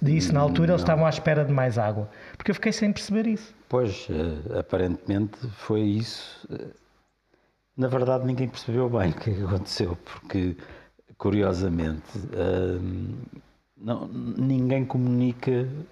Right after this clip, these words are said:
Speaker 2: o que, já, já houve rumores de que as coisas, eh, houve, houve,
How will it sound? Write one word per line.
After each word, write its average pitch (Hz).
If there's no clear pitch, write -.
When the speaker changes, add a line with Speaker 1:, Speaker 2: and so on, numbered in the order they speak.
Speaker 2:
o 110
que, 117
já, 131
já 151
houve 151
rumores 123
de -
que 120
as 120
coisas, 123
eh, 113
houve, 110
houve, 107